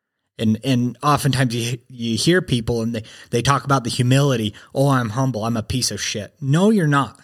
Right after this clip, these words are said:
And that's not humility. Humility is simply accepting the truth and whatever that the whole truth is.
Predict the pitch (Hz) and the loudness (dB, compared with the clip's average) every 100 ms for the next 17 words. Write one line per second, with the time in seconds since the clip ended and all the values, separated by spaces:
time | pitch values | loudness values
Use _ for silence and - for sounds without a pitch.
0 | _ _ _ _ _ _ 139 139 170 185 | _ _ _ _ _ _ 0 2 0 -2
1 | 175 156 123 127 123 117 92 - _ _ | 0 0 0 0 0 -2 -6 -14 _ _
2 | _ _ _ _ - - 135 170 190 180 | _ _ _ _ -10 0 2 4 2 0
3 | 165 139 - 165 147 143 135 - 113 - | -2 -2 0 0 -2 -2 -6 -6 -6 -2
4 | 196 165 147 - 156 151 - _ _ _ | 0 2 0 -2 -2 -2 -4 _ _ _
5 | _ _ _ _ _ _ _ _ _ 123 | _ _ _ _ _ _ _ _ _ _
6 | 120 110 101 113 85 - - _ _ _ | -4 0 2 2 0 -6 -14 _ _ _
7 | _ _ _ _ 107 101 101 101 123 131 | _ _ _ _ -4 -2 2 2 2 0
8 | 127 110 113 - - - 131 131 - - | -2 -4 -6 -8 -4 2 2 2 -2 -8
9 | - 123 104 - - - 113 90 - | -2 0 0 -4 -12 -4 -2 -2 -4